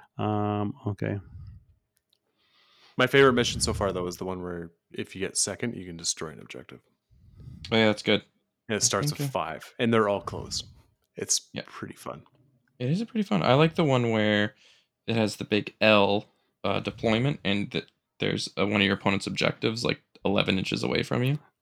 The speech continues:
Speaker 1: Oh,
Speaker 2: Yeah,
Speaker 1: that's
Speaker 2: that's the one
Speaker 1: horrible.
Speaker 2: where you can score seven points in a turn.
Speaker 3: Yeah. Which is
Speaker 2: 'Cause if
Speaker 3: crazy.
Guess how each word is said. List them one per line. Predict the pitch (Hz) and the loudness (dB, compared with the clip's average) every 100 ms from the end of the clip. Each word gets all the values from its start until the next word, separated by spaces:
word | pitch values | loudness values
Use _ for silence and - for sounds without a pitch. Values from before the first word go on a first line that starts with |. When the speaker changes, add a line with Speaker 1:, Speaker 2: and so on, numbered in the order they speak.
| _ | _
Speaker 1:
Oh, | - 95 | -2 2
Speaker 2:
Yeah, | 101 | 2
Speaker 1:
that's | 101 | 0
Speaker 2:
that's | - | 2
the | 120 | 2
one | 107 | 4
Speaker 1:
horrible. | 101 | 2
Speaker 2:
where | 95 | 0
you | |
can | 95 92 | -2 -2
score | 104 92 | 0 0
seven | - 85 85 | -2 -4 -8
points | 85 80 - | -12 -10 -10
in | - | -10
a | 85 | -14
turn. | 82 85 _ _ _ _ _ _ _ | -16 -16 _ _ _ _ _ _ _
Speaker 3:
Yeah. | - - - - - - - _ _ _ _ | -8 -8 -10 -18 -20 -20 -20 _ _ _ _
Which | - - | -18 -10
is | |
Speaker 2:
'Cause | - - | -6 -4
if | |
Speaker 3:
crazy. | - | -4